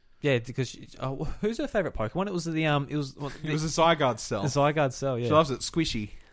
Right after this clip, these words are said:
Speaker 1: Squishy.
Speaker 2: Squishy from the anime. She absolutely loves Squishy.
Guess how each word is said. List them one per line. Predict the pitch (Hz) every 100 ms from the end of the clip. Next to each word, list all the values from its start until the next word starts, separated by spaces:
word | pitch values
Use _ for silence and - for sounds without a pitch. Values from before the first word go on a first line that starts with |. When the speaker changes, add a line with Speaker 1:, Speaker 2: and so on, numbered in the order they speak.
| _
Speaker 1:
Squishy. | - - 139 - - 127
Speaker 2:
Squishy | - - 170 165
from | 120 147
the | 131
anime. | 131 135 113
She | 104 131
absolutely | 131 127 135 131 127
loves | 127 127 -
Squishy. | 131 127 101